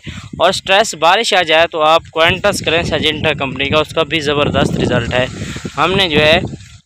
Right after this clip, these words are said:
अ, कहीं के भी जहाँ पे stress है इस spray के साथ जो है वो कांटस का इस्तेमाल करेंगे क्यों-, क्योंकि उसमें macronutrients हैं और, अ, उसमें, अ,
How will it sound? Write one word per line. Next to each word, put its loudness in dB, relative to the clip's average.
अ, 4
कहीं 0
के 2
भी 0
जहाँ 2
पे -6
stress 0
है 4
इस 0
spray 0
के -8
साथ 0
जो -2
है 2
वो -2
कांटस -2
का -2
इस्तेमाल -4
करेंगे -6
क्यों-, -4
क्योंकि -6
उसमें -4
macronutrients -4
हैं -2
और, 0
अ, 2
उसमें, -4
अ, -6